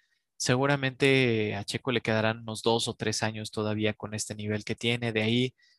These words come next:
tal vez podrá co-, colocarse en algún equipo chico, no lo sé, pero, pero vaya, están aprovechando a un Checo en su mejor momento histórico y yo estoy seguro que al menos este año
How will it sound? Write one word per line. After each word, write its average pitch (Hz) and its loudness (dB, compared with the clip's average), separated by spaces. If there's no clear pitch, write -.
tal 123 4
vez 120 2
podrá 110 0
co-, - -6
colocarse 117 -2
en 117 -4
algún 113 -6
equipo 110 -6
chico, 131 -2
no 120 -4
lo 117 -2
sé, 190 2
pero, 110 2
pero 120 2
vaya, 127 4
están 151 0
aprovechando 147 0
a 143 2
un 147 -6
Checo 170 0
en 131 -6
su 131 -4
mejor 120 -2
momento 135 -6
histórico 131 0
y 127 6
yo 151 2
estoy 190 2
seguro 151 0
que 107 -2
al 113 -4
menos 165 2
este 135 0
año 156 0